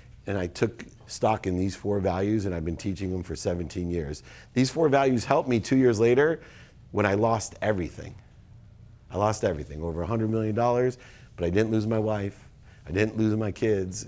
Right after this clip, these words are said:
and I didn't lose my life. In fact, what scared my wife the most out of losing everything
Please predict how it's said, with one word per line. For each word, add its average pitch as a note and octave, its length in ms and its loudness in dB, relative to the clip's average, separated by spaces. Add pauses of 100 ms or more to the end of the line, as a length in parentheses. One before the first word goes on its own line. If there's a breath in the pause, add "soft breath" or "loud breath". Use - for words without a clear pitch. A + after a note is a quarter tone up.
and E2+ 100 -6
I D#2+ 60 -4
didn't E2+ 260 -2
lose E2+ 200 -2
my D2+ 140 -8
life. D#2 540 -8 (460 loud breath)
In F#2 100 -4
fact, - 380 0 (120 loud breath)
what - 160 -2
scared A#2+ 340 4
my B2 120 2
wife G#2 420 2
the D#2+ 80 -2
most F2+ 680 0 (760 loud breath)
out G2 80 0
of G2 100 2
losing B2 320 2
everything D3 600 -2